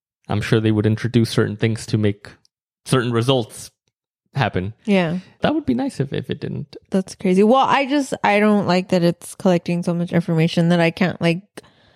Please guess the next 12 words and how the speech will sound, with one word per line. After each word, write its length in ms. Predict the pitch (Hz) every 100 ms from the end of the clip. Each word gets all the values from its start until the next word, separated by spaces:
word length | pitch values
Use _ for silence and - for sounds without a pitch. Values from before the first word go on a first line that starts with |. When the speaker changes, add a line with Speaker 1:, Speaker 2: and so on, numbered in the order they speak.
| _ _ -
Speaker 2:
look 160 | 185
for 120 | - 185
shoes 400 | - 185 175 180
without 460 | 170 165 170 170
getting 600 | 175 165 175 175 175 165 -
a 200 | 165 185
freaking 460 | - 180 - 165 -
Speaker 1:
<laughs> 40 |
Speaker 2:
ad 480 | 170 165 165 175 -
two 180 | - 175
seconds 440 | 175 170 165 170
later 500 | 165 165 160 160 180